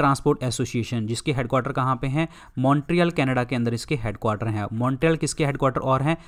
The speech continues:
आईएई के, सॉरी, आईसीएओ के, that is called International Civil Aviation Organization के।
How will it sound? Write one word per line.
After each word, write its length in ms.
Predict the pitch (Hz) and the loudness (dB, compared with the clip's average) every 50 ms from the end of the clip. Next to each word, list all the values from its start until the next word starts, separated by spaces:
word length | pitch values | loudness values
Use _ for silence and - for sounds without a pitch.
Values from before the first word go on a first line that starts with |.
| - - - 135 | -20 -10 2 4
आईएई 760 | 143 160 147 - 160 156 156 - - - - 147 135 120 120 - | 4 4 6 4 4 2 2 2 0 -6 -2 0 0 0 0 -2
के, 140 | 131 - - | -4 -4 -4
सॉरी, 240 | 127 - 147 117 - - - _ _ - 139 | 0 0 0 0 0 -4 -14 _ _ 0 2
आईसीएओ 840 | 143 160 170 160 - 180 175 175 - 143 139 143 131 139 131 123 | 4 4 4 2 2 0 0 0 2 2 2 4 4 4 4 2
के, 240 | 113 - 113 98 98 - - - - - 117 | 2 0 -6 -8 -8 -10 -18 -20 -8 -4 2
that 140 | 127 139 131 | 4 4 4
is 60 | - | 4
called 500 | - 147 143 143 - - - - - 139 | 4 4 4 4 2 -6 -20 -8 -4 -2
International 600 | 143 143 156 156 151 143 - - 175 170 - - 151 | 2 2 4 4 4 4 4 2 -2 -2 0 -2 2
Civil 260 | 147 170 175 - 151 | 2 2 2 4 2
Aviation 540 | 135 127 127 120 - 165 165 - 131 123 117 | 2 2 2 2 2 0 -2 0 -2 -2 0
Organization 580 | 107 113 107 107 110 107 107 - - 110 101 | 0 -2 -2 -2 -2 -2 -4 -4 -4 -6 -6
के। 200 | - - 101 98 | -6 -6 -8 -8